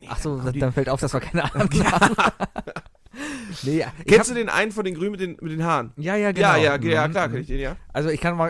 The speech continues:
Speaker 2: grad raushauen, alle meine politische Bildung, die ich zurzeit
Speaker 1: Ich weiß, was du
Speaker 2: besitze
Speaker 1: meinst.
Speaker 2: habe, ist einzig und allein aus der Heute-Show. Also mehr hab ich gar nicht.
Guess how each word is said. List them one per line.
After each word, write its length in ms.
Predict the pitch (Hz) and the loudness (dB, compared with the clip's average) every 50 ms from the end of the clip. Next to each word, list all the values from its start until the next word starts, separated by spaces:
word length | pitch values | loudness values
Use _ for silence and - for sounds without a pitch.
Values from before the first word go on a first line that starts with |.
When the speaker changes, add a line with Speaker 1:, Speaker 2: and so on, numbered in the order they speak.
| - 151 | -2 -4
Speaker 2:
grad 220 | 135 147 151 139 | -6 -6 -6 -4
raushauen, 320 | 147 151 139 - 143 123 - | -6 -6 -6 -6 -6 -8 -8
alle 320 | - 127 156 190 196 185 | -6 -4 -2 0 0 0
meine 220 | 170 160 160 156 | 0 0 -2 -4
politische 440 | - - 147 151 170 - 143 127 139 | -4 -6 -6 -6 -6 -8 -8 -8 -6
Bildung, 440 | 127 117 127 147 143 135 127 135 123 | -2 0 0 0 0 0 -2 -2 -4
die 120 | 127 127 123 | -4 -4 -6
ich 100 | 113 - | -6 -8
zurzeit 420 | - 127 120 - - 135 143 151 | -8 -10 -8 -6 -4 -2 -2 -2
Speaker 1:
Ich 80 | - - | -2 -4
weiß, 20 | |
was 60 | 127 | -6
du 80 | 113 - | -6 -6
Speaker 2:
besitze 220 | - 120 127 113 117 | -6 -6 -6 -4 -4
Speaker 1:
meinst. 260 | 110 104 107 113 123 | -4 -4 -6 -6 -6
Speaker 2:
habe, 180 | 123 139 180 - - - - - - _ _ - | -6 -6 -8 -8 -12 -16 -18 -18 -18 _ _ -4
ist 360 | - 170 196 - - - - _ - - _ - - _ _ _ _ _ | 0 0 0 0 -2 -10 -14 _ -20 -20 _ -20 -20 _ _ _ _ _
einzig 280 | - 156 175 165 185 165 | -4 -4 -4 -4 -4 -4
und 40 | 160 | -4
allein 240 | 151 139 139 139 135 | -4 -4 -4 -4 -4
aus 120 | 135 - | -4 -4
der 120 | 139 123 | -4 -2
Heute-Show. 440 | 117 131 127 - 120 - 107 98 113 - _ _ _ _ | 0 -2 -2 -2 -4 -8 -8 -10 -10 -14 _ _ _ _
Also 260 | _ - 131 127 139 - - - - _ _ _ _ | _ -6 -4 -4 -4 -6 -8 -14 -20 _ _ _ _
mehr 340 | - 151 135 147 151 147 131 | -8 -2 0 2 2 2 2
hab 120 | 127 127 139 | 2 0 -2
ich 100 | 123 - | -4 -6
gar 180 | - 107 104 104 | -6 -8 -8 -8
nicht. 180 | 104 104 - | -8 -12 -14